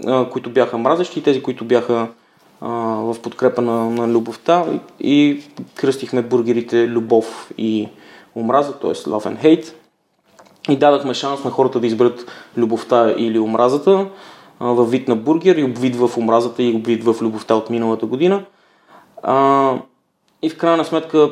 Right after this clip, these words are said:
любовта спечели с седемдесет и три на двайсет и седем, което е наша огромна гордост. Същевременно поканихме хора под коментарите, които бяха от разли-, на различни мнения, да седнат при нас на по-, безплатни картовки, за да се обединят върху,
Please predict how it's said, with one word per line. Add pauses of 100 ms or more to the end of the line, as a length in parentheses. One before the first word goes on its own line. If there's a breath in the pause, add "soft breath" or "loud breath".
любовта
спечели
с
седемдесет
и
три
на
двайсет
и
седем,
което
е
наша
огромна
гордост. (500 soft breath)
Същевременно
поканихме
хора (720)
под
коментарите,
които (480 loud breath)
бяха
от
разли-,
на
различни
мнения,
да
седнат
при
нас
на
по-,
безплатни
картовки,
за
да
се
обединят
върху,